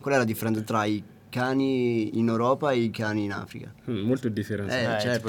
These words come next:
Speaker 3: il cagnolino, oh, però, il cagnolino piccolo, qua,
Speaker 1: <laughs>
Speaker 3: giù che ci fai
Speaker 2: No,
Speaker 3: col
Speaker 2: il
Speaker 3: cagnolino
Speaker 2: problema, il
Speaker 3: piccolo?
Speaker 2: problema non è
Speaker 3: <laughs>
Speaker 2: quel-, solo quella. Eh, voi la, il modo in cui che trattate i cani
Speaker 1: Mhm.
Speaker 2: come amici,
Speaker 1: Mhm.
Speaker 2: anche da noi possiamo farlo così, ma in modo diverso.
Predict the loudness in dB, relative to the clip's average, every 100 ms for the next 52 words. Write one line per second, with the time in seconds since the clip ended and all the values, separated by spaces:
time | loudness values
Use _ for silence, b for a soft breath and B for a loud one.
0 | -2 6 6 6 0 -4 -6 -8 -8 -10
1 | -4 -2 0 0 -2 -4 -6 -6 -8 -10
2 | -16 -4 0 0 0 0 2 2 0 -4
3 | -14 -10 -6 -2 -2 -2 2 4 4 2
4 | 2 4 4 4 4 4 6 8 8 8
5 | 6 4 2 0 2 2 2 0 0 -2
6 | -6 B B B B B 0 2 2 0
7 | -4 -10 2 6 6 4 2 2 4 4
8 | 4 2 0 0 -2 -2 -2 0 0 0
9 | -2 -4 -8 -6 -2 0 0 -2 -2 -2
10 | 0 2 2 2 -2 0 0 0 -6 -8
11 | -2 -2 -2 -4 -2 2 2 2 0 -6
12 | -6 -6 -10 -10 -10 -8 -8 -4 -2 -2
13 | -2 -4 -8 -10 -12